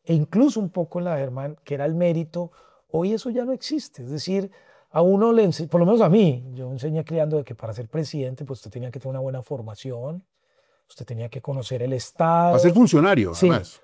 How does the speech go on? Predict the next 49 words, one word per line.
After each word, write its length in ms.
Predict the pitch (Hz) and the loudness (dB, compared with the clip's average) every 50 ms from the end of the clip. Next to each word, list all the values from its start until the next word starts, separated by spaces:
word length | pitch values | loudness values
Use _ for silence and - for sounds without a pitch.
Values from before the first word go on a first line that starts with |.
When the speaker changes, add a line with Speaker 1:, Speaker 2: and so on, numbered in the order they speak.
| _ _ | _ _
Speaker 1:
usted 200 | - - 135 - | -10 -10 -8 -6
tenía 300 | - 135 135 139 139 135 | -4 -4 -4 -4 -6 -6
que 360 | - - 147 143 151 - - _ | -4 -2 -2 0 -2 -2 -4 _
hacer 260 | - 139 131 143 139 | -6 -6 -4 -4 -4
un 60 | 147 | -2
recorrido, 460 | 147 156 - - 120 110 120 139 160 165 | -4 -4 -6 -6 -8 -6 -4 -4 -2 -2
o 20 | |
sea, 100 | 113 139 | -4 -6
usted 160 | - - 123 | -8 -10 -12
no 60 | 120 | -12
podía 280 | 110 - 143 143 147 143 | -10 -8 -6 -2 -2 -2
salir 260 | 139 147 131 117 117 117 | -2 -2 -4 -6 -4 -4
de 80 | 143 | -4
la 120 | 151 143 123 | -4 -4 -4
nada 200 | 117 123 135 143 | -6 -6 -6 -4
a 40 | |
ser 200 | 127 135 147 127 | -4 -4 -6 -4
presidente, 840 | - 147 151 - - 156 127 120 131 131 135 135 - - 165 160 156 - _ _ _ _ _ _ | -4 -4 -4 -4 -4 -6 -6 -4 -4 -4 -6 -6 -8 -8 -8 -10 -10 -12 _ _ _ _ _ _
o 40 | |
sea, 100 | - 113 | -14 -14
usted 240 | 107 - - 101 92 | -12 -12 -14 -16 -14
tenía 240 | - - 120 127 127 | -12 -10 -10 -8 -10
que 140 | - - 131 | -10 -10 -10
ser 240 | 104 131 135 131 131 - _ | -10 -8 -10 -10 -12 -12 _
por 100 | - 139 | -10 -8
lo 60 | 113 | -8
menos 140 | 113 127 - | -8 -8 -6
senador, 640 | 156 135 127 110 95 98 110 113 135 147 151 156 | -6 -6 -6 -8 -8 -8 -6 -4 -2 -2 -2 -2
gobernador, 1040 | 131 127 123 120 117 110 107 110 104 101 104 107 107 120 135 147 156 156 151 135 - _ _ _ _ _ _ _ _ | -4 -4 -6 -6 -6 -8 -10 -10 -10 -8 -8 -6 -4 -4 -2 -2 0 -2 -2 -4 -8 _ _ _ _ _ _ _ _
eh, 440 | - 120 120 120 117 117 113 113 117 117 | -14 -12 -10 -10 -8 -8 -8 -8 -10 -10
no 100 | 120 117 | -10 -6
sé, 160 | - 160 160 | -4 -2 0
ministro. 960 | 151 139 127 135 147 170 190 196 196 185 - - - - 156 156 151 151 - _ _ _ _ _ _ _ | 0 0 0 0 2 4 4 4 4 2 0 -4 -8 -8 -6 -6 -6 -8 -12 _ _ _ _ _ _ _
Entonces, 340 | _ - 127 123 120 - | _ -14 -14 -12 -12 -14
¿qué 160 | - - 180 165 | -4 -2 0 2
fue 160 | 135 190 196 | 4 6 6
lo 100 | 240 - | 6 4
que 140 | - 202 160 | 4 2 2
yo 200 | 139 147 151 147 | 4 2 2 2
viví, 500 | 139 160 180 190 202 202 196 196 196 202 | 2 4 4 6 6 6 6 4 2 -2
digamos, 340 | 156 143 139 131 123 120 110 | -4 -6 -6 -6 -8 -10 -12
como 160 | - 113 110 | -14 -14 -12
representante 580 | 104 107 104 - 107 110 110 - - 113 110 151 | -12 -12 -14 -14 -14 -14 -12 -10 -10 -6 -4 -4
de 20 | |
la 80 | 147 131 | -4 -2
Cámara, 320 | - 139 139 139 143 139 | -4 -4 -4 -2 -2 -4
presidente 420 | 120 - 131 107 110 117 107 - 143 | -4 -6 -8 -10 -10 -12 -12 -12 -12
del 60 | 131 | -12
Congreso? 380 | - 151 123 123 131 127 135 156 | -10 -10 -10 -8 -8 -8 -10 -12